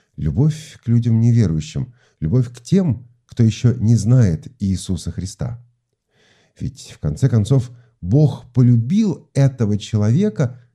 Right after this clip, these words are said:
настолько, чтобы искупить его. Однако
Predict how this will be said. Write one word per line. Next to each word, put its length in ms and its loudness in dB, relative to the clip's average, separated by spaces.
настолько, 1000 0
чтобы 440 0
искупить 680 -4
его. 380 -8
Однако 640 2